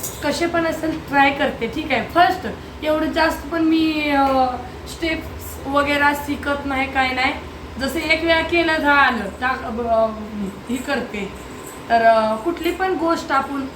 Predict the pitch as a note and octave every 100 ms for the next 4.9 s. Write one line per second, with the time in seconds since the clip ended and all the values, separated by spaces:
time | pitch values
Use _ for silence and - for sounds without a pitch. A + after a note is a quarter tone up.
0 | - - - - - - C4+ D4 C4+ G#3+
1 | G3 C4 C4 C4 A#3+ A#3+ A3 - - -
2 | - - - - - - B3 G#3+ E4 E4+
3 | F4 E4 D4+ C4+ C#4+ F4+ - - - -
4 | - A#3 G#3+ A3 B3+ C4 C4 B3+